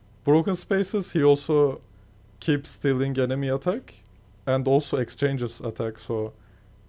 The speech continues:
decreases boss damage by a lot. And he is again Eloise tenant when she gets to V four.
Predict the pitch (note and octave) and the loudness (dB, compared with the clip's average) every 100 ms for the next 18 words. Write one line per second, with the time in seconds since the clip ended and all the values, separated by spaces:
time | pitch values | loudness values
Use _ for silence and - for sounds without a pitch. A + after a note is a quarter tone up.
0 | - B2+ C3 D3+ D3 D#3 B2+ C3+ C#3 - | -6 -6 -2 2 2 2 0 0 0 0
1 | C#3 C3+ - B2 A#2 A2+ B2+ C#4 - - | -2 -2 0 0 0 0 -2 -2 -10 -20
2 | - - - - - - - - D3+ F3+ | -20 -20 -20 -20 -20 -20 -20 -2 0 2
3 | F#3 F3 E3+ D#3 E3 E3+ F#3 - - C3+ | 4 4 4 4 2 0 -4 -12 -4 0
4 | C3 C3 C3 - C#3 C#3 D#3 - A#2+ A#2 | 2 0 0 -4 -2 -4 -6 -8 -4 -2
5 | A#2 B2 A2+ A#2 - B2 A#2 - A#2 A#2 | -2 -2 -2 -4 -4 -4 -4 -4 -6 -4
6 | C3+ B2+ | -2 -4